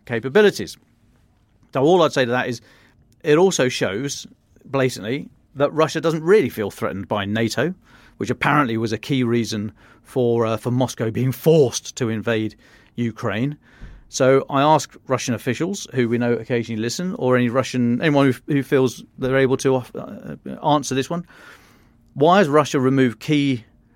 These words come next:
defences from a critical area if you feel so threatened by big old, bad old nato? Answers on a postcard, please.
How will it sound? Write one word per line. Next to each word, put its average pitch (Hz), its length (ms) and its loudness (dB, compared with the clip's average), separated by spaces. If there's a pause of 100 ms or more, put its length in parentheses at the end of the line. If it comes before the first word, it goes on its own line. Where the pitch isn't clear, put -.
(140)
defences 131 760 -2 (180)
from 127 200 2
a 127 140 4
critical 123 640 -2
area 120 560 2
if 135 220 -6
you 139 260 -2
feel 143 460 0 (100)
so 156 240 0
threatened 120 560 -2
by 127 240 0 (400)
big 139 160 4
old, 135 380 4
bad 143 240 2
old 151 320 2
nato? 135 480 -2 (920)
Answers 135 500 0
on 131 100 0
a 131 40 -2
postcard, - 460 -4
please. - 260 -16